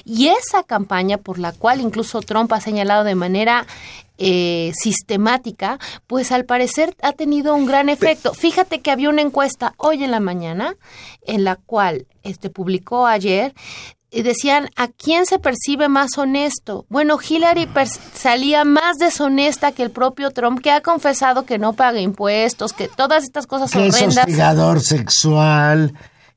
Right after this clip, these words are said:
Speaker 2: que es un racista,
Speaker 1: Claro.
Speaker 2: confeso.
Speaker 1: Bueno, con todos esos elementos, ella aparece también como una persona deshonesta.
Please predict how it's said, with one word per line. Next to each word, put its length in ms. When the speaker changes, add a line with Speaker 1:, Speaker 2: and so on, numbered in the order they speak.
Speaker 2:
que 460
es 180
un 100
racista, 600
Speaker 1:
Claro. 160
Speaker 2:
confeso. 640
Speaker 1:
Bueno, 320
con 280
todos 300
esos 320
elementos, 760
ella 400
aparece 880
también 500
como 260
una 220
persona 580
deshonesta. 840